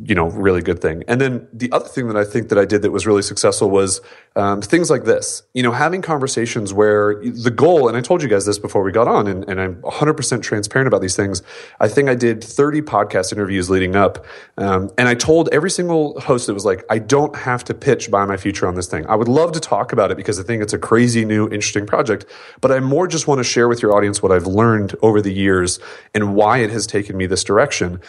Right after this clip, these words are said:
And that seemed to resonate really well with people because it's less about, "Oh, talk about my new thing," and more about, "Let me help the listeners, let me help, you know, the people listening." So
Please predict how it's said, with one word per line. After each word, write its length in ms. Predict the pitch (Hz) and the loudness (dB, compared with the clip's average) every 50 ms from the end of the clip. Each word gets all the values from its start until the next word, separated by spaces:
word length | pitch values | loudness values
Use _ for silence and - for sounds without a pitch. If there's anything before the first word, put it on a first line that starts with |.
| - - - - _ _ | -20 -20 -20 -20 _ _
And 160 | 135 127 131 | 0 2 2
that 140 | 147 165 160 | 2 0 0
seemed 220 | - - 175 165 | -2 -2 -2 -2
to 60 | 147 143 | -2 0
resonate 520 | 110 107 104 110 120 107 98 95 92 85 - | 2 2 2 2 2 0 -2 -2 -4 -2 0
really 240 | 110 113 104 101 95 | 2 2 4 4 4
well 180 | 98 101 104 92 | 4 4 4 4
with 140 | 90 87 | 0 -4
people 240 | - 87 85 - 82 | -8 -8 -8 -8 -8
because 320 | 80 92 - - 123 107 113 | -8 -10 -2 -2 0 0 0
it's 180 | 107 - - | -2 -2 0
less 300 | 107 113 123 139 - - | 2 2 2 2 2 0
about, 300 | 127 120 113 107 107 101 - | 2 4 4 4 4 2 0
"Oh, 260 | 135 135 127 120 120 | -2 -2 -2 -4 -4
talk 240 | 120 - 117 113 127 | -2 -2 -2 0 0
about 160 | 123 113 110 | 0 0 0
my 100 | 110 113 | -2 -2
new 200 | 110 113 107 104 | -2 -2 -2 0
thing," 400 | 107 180 175 165 143 120 117 - - - - - - | 2 2 2 2 2 0 -2 -6 -12 -18 -20 -8 -4
and 140 | 120 110 110 | -2 0 2
more 220 | 120 135 143 143 | 4 4 4 4
about, 280 | 131 120 117 113 101 85 | 4 4 2 2 2 2
"Let 160 | 113 120 123 | 0 0 2
me 80 | 123 120 | 2 0
help 220 | 120 120 117 117 | 0 -2 -2 0
the 60 | - 107 | 2 2
listeners, 460 | 104 107 104 - - 101 98 92 95 | 2 2 2 0 -2 -4 -2 -2 -2
let 100 | 98 101 | -2 -2
me 100 | 101 98 | -2 0
help, 300 | 101 101 95 95 - - | 2 2 0 0 -2 -8
you 60 | 110 | -6
know, 100 | 95 90 | -4 -4
the 80 | 82 85 | -4 -6
people 260 | 85 - 98 - 87 | -6 -8 -6 -4 -4
listening." 280 | 90 87 - 87 85 85 | -4 -4 -6 -6 -6 -2
So 260 | - 123 110 82 | 0 0 0 0